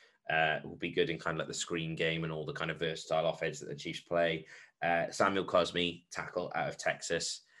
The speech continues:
Um, I think if he's still here, I think it'll be the perfect guy. Uh, and I stand by it from Mock Draft two point oh to Mock Draft two point three. Sam Cosmi to the Chiefs, thirty-one.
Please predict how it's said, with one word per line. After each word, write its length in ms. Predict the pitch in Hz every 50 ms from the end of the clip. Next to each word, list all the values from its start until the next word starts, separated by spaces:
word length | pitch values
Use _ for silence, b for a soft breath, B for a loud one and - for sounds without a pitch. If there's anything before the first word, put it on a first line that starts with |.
| b b b b _ _ - -
Um, 500 | 80 82 82 80 80 80 76 78 82 - _ _ _ _ _ _ -
I 60 | -
think 200 | - - 71 71
if 60 | -
he's 160 | - 80 80
still 160 | - - - -
here, 340 | - 82 78 73 76 73 - _ - -
I 40 |
think 260 | 76 - 73 71 71 - _ _ -
it'll 140 | - 92 87
be 80 | 85 85
the 80 | 85
perfect 440 | 85 - 85 85 - - - 73 -
guy. 300 | - 87 82 82 82 80 - - _ _ -
Uh, 280 | 80 80 82 78 71 71 73
and 140 | 76 76
I 40 | 78
stand 260 | - - 82 80 80
by 140 | 82 80 78
it 180 | 80 - - - _ _
from 200 | - - 76 80
Mock 160 | 80 78 -
Draft 200 | - 85 - -
two 100 | - 98
point 200 | - 90 85 82
oh 100 | 87 87
to 120 | 87 87 90
Mock 140 | 87 - -
Draft 200 | 92 87 - -
two 80 | -
point 260 | 71 - 92 87 78
three. 300 | - 101 98 95 92 - b b b b b
Sam 240 | - 85 80 85 80
Cosmi 420 | 98 95 90 110 104 87 - - _ -
to 100 | - 87
the 80 | 85
Chiefs, 340 | 85 92 87 80 - - - _ -
thirty-one. 300 | 85 85 80 85 85 82